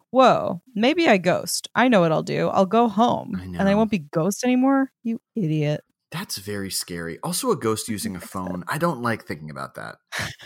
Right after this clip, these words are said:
Speaker 1: Yeah, it is weird to think that he, is it a ghost phone?
Speaker 2: <laughs>
Speaker 1: How could he pick it up? How could he use his little fingers?
Speaker 2: I know. Ghost,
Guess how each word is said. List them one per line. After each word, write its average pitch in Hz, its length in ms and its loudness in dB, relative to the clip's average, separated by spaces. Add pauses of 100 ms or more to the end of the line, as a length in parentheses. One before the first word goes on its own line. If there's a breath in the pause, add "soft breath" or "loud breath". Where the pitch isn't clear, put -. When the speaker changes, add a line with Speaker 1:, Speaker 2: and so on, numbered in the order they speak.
(300 loud breath)
Speaker 1:
Yeah, 370 480 6
it 269 120 6
is 359 200 4
weird 320 300 2
to - 100 0
think 262 200 2
that 233 120 2
he, 226 120 2
is 214 140 2
it 214 60 6
a 202 40 6
ghost 165 440 0
phone? 359 280 4 (220)
Speaker 2:
<laughs> - 640 -10
Speaker 1:
How 254 120 2
could 302 160 2
he 294 80 8
pick 285 200 2
it 285 80 4
up? 294 180 4
How 226 100 8
could 226 140 0
he 240 60 4
use 226 140 6
his 226 120 4
little 220 140 6
fingers? 160 720 0
Speaker 2:
I - 80 -12 (200)
know. 156 200 -6
Ghost, 139 340 0